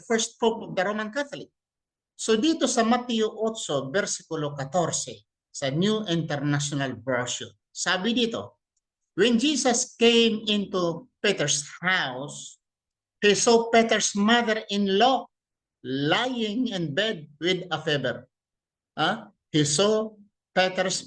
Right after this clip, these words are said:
mother-in-law. Nang ibig sabihin, may asawa talaga. May asawa talaga si, si Peter, si Pedro.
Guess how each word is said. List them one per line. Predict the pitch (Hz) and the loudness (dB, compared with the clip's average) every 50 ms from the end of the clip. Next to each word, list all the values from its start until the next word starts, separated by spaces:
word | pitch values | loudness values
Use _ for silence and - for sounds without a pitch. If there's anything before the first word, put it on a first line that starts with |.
| - | -10
mother-in-law. | 131 117 127 135 143 156 165 170 151 147 156 151 160 - - - - 143 139 135 127 117 120 127 131 131 123 110 - _ _ _ _ _ _ | -8 -4 -2 0 2 2 0 0 -2 -4 -4 -4 -4 -6 -8 -8 -4 -2 -2 -2 -2 -2 -2 -2 0 -2 -2 -4 -8 _ _ _ _ _ _
Nang | - 110 127 139 - | -8 -8 -6 -6 -6
ibig | - - 254 - 180 147 - | -8 -8 -6 -6 -4 -4 -4
sabihin, | - - 180 160 139 151 147 143 143 135 127 123 131 131 - - _ _ _ _ _ - | -2 0 0 0 0 0 0 0 0 -2 -2 -2 -2 -6 -8 -12 _ _ _ _ _ -4
may | 285 311 330 320 262 | 0 2 2 2 0
asawa | 226 - - 196 139 131 127 127 135 156 190 214 208 202 165 156 156 | -2 -2 0 0 0 0 0 -2 -2 0 0 0 -2 -2 -4 -6 -4
talaga. | - 156 156 156 143 123 120 123 120 123 135 - _ _ _ _ _ - | 0 0 2 2 2 0 0 -2 -4 -4 -6 -10 _ _ _ _ _ -4
May | 233 247 240 | -2 -2 0
asawa | 202 185 - - 151 143 135 131 127 127 127 | 0 -2 -2 0 0 0 0 0 0 0 -2
talaga | 127 139 123 120 120 117 117 117 | -2 -4 -6 -6 -6 -10 -12 -12
si, | 110 - - - 113 113 110 - - _ _ _ _ _ _ _ _ _ | -12 -12 -10 -8 -8 -8 -8 -10 -14 _ _ _ _ _ _ _ _ _
si | - - - - - - - - - 147 120 - - | -16 -12 -10 -10 -8 -8 -8 -6 -4 -4 -4 -4 -4
Peter, | - 117 113 - - 240 277 294 233 | -4 -6 -4 0 0 0 0 0 -4
si | - - - - - | -8 -8 -8 -8 -6
Pedro. | - 123 113 107 113 175 214 285 285 | -6 -6 -8 -6 -4 -4 -4 -4 -4